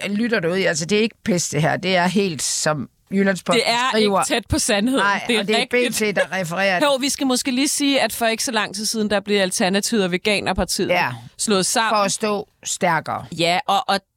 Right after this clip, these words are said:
Speaker 2: og det gamle Alternativet er jo ikke nødvendigvis imod komælk. De, så
Speaker 1: Nej.
Speaker 2: vidt jeg forstår, så, så
Speaker 1: Meget
Speaker 2: kan man også få det.
Speaker 1: økologiske.
Speaker 2: Ja, det
Speaker 1: Ja.
Speaker 2: skal være økologisk,
Speaker 1: Og
Speaker 2: og du kan godt få
Speaker 1: bæredygtigt og
Speaker 2: komælk inde i
Speaker 1: Ja.
Speaker 2: deres køkken inde på
Speaker 1: Det
Speaker 2: Christiansborg, hvis du går ind og får en kop kaffe med dem. Men veganerne, øh, de nye
Speaker 1: Er de
Speaker 2: veganere i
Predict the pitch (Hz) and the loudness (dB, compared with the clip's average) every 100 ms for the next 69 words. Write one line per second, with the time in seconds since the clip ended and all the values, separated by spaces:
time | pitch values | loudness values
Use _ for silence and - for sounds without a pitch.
0 | - 196 190 208 190 196 214 247 208 - | -2 0 0 -2 -4 -2 -2 -2 -2 0
1 | 196 202 - 226 196 180 175 180 196 247 | -2 -2 -2 0 2 2 2 0 2 0
2 | 202 196 170 202 214 196 180 - 208 190 | 2 0 0 -2 -2 -2 -4 0 2 2
3 | 226 - 247 233 185 160 - 185 - 170 | 0 -2 -2 0 0 -2 -4 -4 0 0
4 | 226 247 185 - 220 - 226 208 _ - | 2 0 -2 -2 0 0 -2 -4 _ -2
5 | 214 170 180 185 180 180 196 254 247 185 | 0 2 2 2 2 4 4 2 0 0
6 | 277 165 139 135 185 392 240 185 202 190 | -2 -4 -6 -2 -2 -2 -2 0 0 -2
7 | 180 196 190 269 - 196 160 202 247 226 | -2 -2 0 0 -2 -2 0 2 0 0
8 | 202 208 - 262 294 254 214 185 175 175 | -2 -2 0 -2 0 -2 -2 -2 -4 -2
9 | 185 190 165 165 - 196 185 175 170 - | -2 0 0 -2 -2 -2 0 -2 -2 -2
10 | 156 175 - 208 190 196 180 180 170 - | -2 -2 -2 -2 -2 -4 -4 -2 -2 -2
11 | 180 156 165 - 165 - 165 240 320 - | -4 -4 -4 -2 -4 -4 -2 -2 -2 -8
12 | - - - 226 233 240 262 262 240 226 | -16 -14 -8 -2 0 0 0 0 0 0
13 | 190 175 - 185 175 170 - - 214 226 | 0 -2 0 0 2 0 -2 -2 2 2
14 | 233 202 208 247 214 190 | 2 0 0 0 0 0